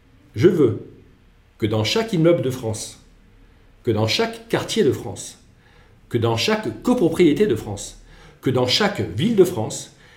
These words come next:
il y ait un système d'échange local. Le système d'échange local permet d'échanger son temps, ses biens, ses compétences. On échange son temps, ses biens, ses compétences. Ça doit devenir une habitude.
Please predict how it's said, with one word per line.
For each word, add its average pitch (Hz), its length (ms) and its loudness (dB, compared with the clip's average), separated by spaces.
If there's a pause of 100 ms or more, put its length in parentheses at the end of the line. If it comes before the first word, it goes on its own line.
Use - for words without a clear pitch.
(160)
il 123 220 2
y 127 60 6
ait 147 240 2
un 113 80 -2
système 123 360 -2
d'échange 104 280 -2
local. 101 300 -6 (840)
Le 92 80 -4
système 185 320 0
d'échange 180 280 4
local 202 300 2
permet 127 500 0
d'échanger 156 680 2 (320)
son 190 240 -2
temps, - 460 -2 (640)
ses - 180 4
biens, 139 320 2 (160)
ses 123 160 -2
compétences. 107 640 -6 (240)
On 190 140 6
échange 147 340 0 (120)
son 151 200 0
temps, - 320 -2
ses - 220 -4
biens, 107 240 0
ses 104 140 -8
compétences. 95 420 -8 (280)
Ça 147 200 2
doit 170 120 8
devenir 143 540 4
une 113 160 2
habitude. 107 480 0